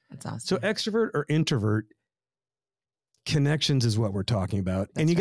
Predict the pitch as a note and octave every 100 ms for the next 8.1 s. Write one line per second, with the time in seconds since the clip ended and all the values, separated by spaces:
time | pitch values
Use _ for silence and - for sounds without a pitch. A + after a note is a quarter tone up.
0 | F#3+ D3+ C3 D3 B2+ - A2+ G#2 G#2 G#2
1 | G2 F#2+ G2+ G2 F2+ F2 F#2 E2+ - -
2 | - - _ A#2 A#2 - - _ _ -
3 | - D3+ D3+ D3 - - D#3 C#3 C3 E3
4 | - C#3+ D3+ C#3+ F#3 D#3+ E3 F3+ D#3+ D#3
5 | D3+ - C#3 C3 - - C#3 - C#3 B2+
6 | - E3 D3 - G3 C#3+ B2+ C#3 - C3+
7 | D3+ C3 C3+ - C#3+ - C#3 B2 A#2 -